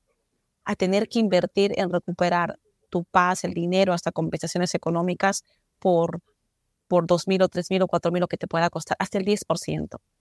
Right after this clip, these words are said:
No, yo creo que la gente tiene que ponerse a, a sopesar eso,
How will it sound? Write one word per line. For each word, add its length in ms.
No, 100
yo 140
creo 200
que 120
la 100
gente 280
tiene 200
que 100
ponerse 520
a, 80
a 100
sopesar 520
eso, 260